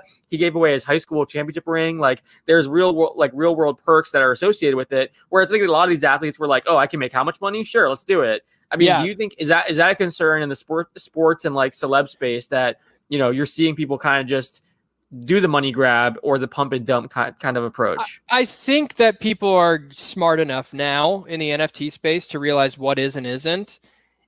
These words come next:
Speaker 2: And it's just got, it, it's gotten to a point where now you really have to think about what's gonna happen here. Uh,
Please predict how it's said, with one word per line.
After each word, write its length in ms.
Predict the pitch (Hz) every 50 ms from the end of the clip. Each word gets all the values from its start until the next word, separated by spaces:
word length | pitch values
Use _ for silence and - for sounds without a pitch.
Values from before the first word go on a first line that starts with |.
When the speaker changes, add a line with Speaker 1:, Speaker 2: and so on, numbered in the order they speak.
| _ _ -
Speaker 2:
And 120 | 170 170
it's 140 | 170 160 -
just 200 | - 202 - -
got, 280 | - 185 175 175 - 175
it, 120 | 185 -
it's 220 | 190 202 185 -
gotten 280 | - 233 226 233 233 220
to 120 | - 226 208
a 40 | 185
point 340 | - - 196 190 180 165 156
where 180 | 160 156 151
now 220 | 151 151 160 160 160
you 200 | 170 170 160 147
really 280 | 143 165 170 160 151
have 380 | 131 - - 160 160 151 - -
to 100 | - 143
think 300 | - - 151 147 139 -
about 360 | 131 127 123 117 117 110 -
what's 280 | 139 135 131 123 - -
gonna 200 | - 135 127 120
happen 360 | 131 131 123 127 - 151 147
here. 340 | 151 160 160 170 185 180 _ _ _ _ _ _ _ _ _ _ _ _ _ _ -
Uh, 540 | 151 147 143 139 139 139 139 139 135 131 131